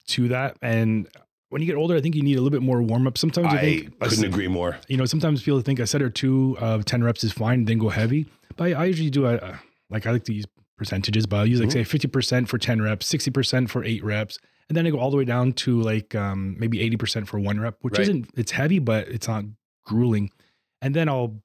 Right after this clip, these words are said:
Speaker 1: back it off to a normal set I use for eight reps. So say
Speaker 2: Right.
Speaker 1: I'll, I'll drop it back to seventy percent, and I find it kind of, like,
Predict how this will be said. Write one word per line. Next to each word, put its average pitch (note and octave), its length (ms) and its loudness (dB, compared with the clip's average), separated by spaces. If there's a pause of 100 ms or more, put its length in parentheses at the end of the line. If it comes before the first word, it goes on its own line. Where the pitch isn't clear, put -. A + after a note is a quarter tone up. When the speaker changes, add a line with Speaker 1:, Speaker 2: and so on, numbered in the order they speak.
(140)
Speaker 1:
back A2+ 220 -4
it B2 40 0
off A2 180 0
to A2 240 0
a G#2 80 2
normal G#2+ 260 2
set G#2+ 240 -2
I G#2 60 0
use G2+ 260 0
for G#2 140 -4
eight G2+ 100 0
reps. G2 280 -4
So G#2 100 -2
say A2 180 2
Speaker 2:
Right. G#2 140 4
Speaker 1:
I'll, G#2 180 0
I'll A#2+ 60 0
drop B2+ 240 -4
it - 20 -6
back A#2+ 200 -4
to B2 100 -2
seventy A#2+ 180 0
percent, A#2 320 0
and G#2 260 -2 (480)
I C3 40 -2
find F3 200 -2
it D3 120 -4
kind D3 180 0
of, C#3 80 2
like, B2 320 -2